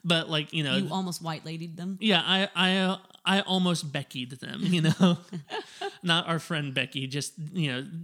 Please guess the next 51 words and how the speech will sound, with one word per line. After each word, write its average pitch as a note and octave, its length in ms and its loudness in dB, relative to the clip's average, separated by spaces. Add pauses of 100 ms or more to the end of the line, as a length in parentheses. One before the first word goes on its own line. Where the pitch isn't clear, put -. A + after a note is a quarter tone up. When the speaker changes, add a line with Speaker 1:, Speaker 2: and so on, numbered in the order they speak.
Speaker 1:
the F#3+ 140 2
zeitgeist D3+ 720 -2
Becky. - 340 -18
Speaker 2:
The A3 100 0
zeitgeist E3+ 540 -4
Becky. D3+ 400 -12
Speaker 1:
Um, D#3 420 0 (200)
but, F3 380 0
uh, C#3+ 440 -2 (220)
but F3+ 200 -2
yeah, E3+ 220 4
so D#3 560 -2
the D#3 140 -2
thea-, G3 380 -2
the F#3 100 -4
people F#3+ 260 -4
who F#3+ 100 2
were F3+ 100 0
working F#3 220 -4
in G3 60 0
the F#3 80 -2
theater F#3+ 260 -2
were E3 120 -2
super E3 400 -4
great. E3 440 -2 (260)
Uh, D3 180 0
the C#3+ 100 -4
manager E3 460 0
was E3 160 -2
great. D#3+ 440 0 (140)
And C#3 560 -2 (140)
if F#3 180 0
you G#3 120 2
have B3+ 180 -2
a - 20 -10
problem G3 440 -2
in F#3 160 -2
a F#3+ 40 2
movie F3 260 0
theater, G3 300 -4
'cause F#3 120 -2
we A3 120 -2
talk C4 240 -2
about G#3 180 -2
the - 60 -8
film F#3 300 -2
going E3+ 260 -2
experience D3 480 -6
all C3+ 80 -6
the B2+ 80 -10
time. A2+ 380 -10